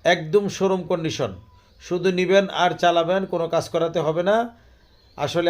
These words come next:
আমরা কম প্রাইসে গাড়ি বিক্রি করি। যারা আমাদের গাড়ি নিতে চান, অবশ্যই যোগাযোগ করবেন। আমাদের এখানে সারা বাংলাদেশের সব জায়গার কাস্টমার এসে গাড়ি নিয়ে যায়, কারণ আমরা কম, আমরা কম প্রাইসে গাড়ি বিক্রি করি।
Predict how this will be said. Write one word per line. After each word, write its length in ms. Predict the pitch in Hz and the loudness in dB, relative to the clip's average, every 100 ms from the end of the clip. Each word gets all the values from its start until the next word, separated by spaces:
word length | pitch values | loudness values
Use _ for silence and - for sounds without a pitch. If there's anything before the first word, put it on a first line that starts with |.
| 170 | 2
আমরা 160 | 170 170 | 2 2
কম 200 | 175 165 | 2 2
প্রাইসে 300 | 170 165 170 | 0 0 0
গাড়ি 200 | 156 160 170 | 0 2 0
বিক্রি 260 | 175 170 | -4 -4
করি। 240 | 175 185 202 220 - 143 | -2 2 2 0 -10 2
যারা 180 | 151 156 | 4 4
আমাদের 320 | 151 151 156 | 2 0 -2
গাড়ি 280 | 147 147 151 147 - _ _ _ - | 0 0 0 -4 -10 _ _ _ -8
নিতে 240 | 147 170 170 | -4 -4 0
চান, 180 | 190 180 | 0 2
অবশ্যই 340 | 175 170 175 175 | 0 -2 -4 0
যোগাযোগ 280 | 180 170 - | 0 0 -2
করবেন। 280 | 170 175 185 | -2 0 -2
আমাদের 320 | 160 160 156 | 0 0 0
এখানে 320 | 156 156 151 151 151 - _ _ | 0 -2 -4 -6 -10 -20 _ _
সারা 260 | - 147 160 | -4 2 2
বাংলাদেশের 580 | 165 170 170 160 147 170 | 2 0 -2 -2 -4 -4
সব 120 | 175 165 | -4 -2
জায়গার 280 | 165 170 156 | 0 0 0
কাস্টমার 380 | 160 - 165 160 151 | -2 -2 -4 0 -2
এসে 160 | 139 156 | -2 -4
গাড়ি 180 | 147 147 | -4 -4
নিয়ে 180 | 156 160 | -4 -2
যায়, 240 | 175 196 233 _ _ _ | -2 -2 -6 _ _ _
কারণ 180 | 143 143 | -4 -2
আমরা 220 | 139 143 143 - | 0 0 -2 -2
কম, 180 | 156 160 147 - _ _ _ | 0 0 -2 -14 _ _ _
আমরা 200 | 131 143 143 - | -6 -2 -2 0
কম 160 | 165 160 | -2 0
প্রাইসে 320 | 160 160 170 | 0 0 0
গাড়ি 180 | 160 160 | 0 0
বিক্রি 240 | 170 165 175 | 0 -6 -4
করি। 240 | 185 190 | 0 0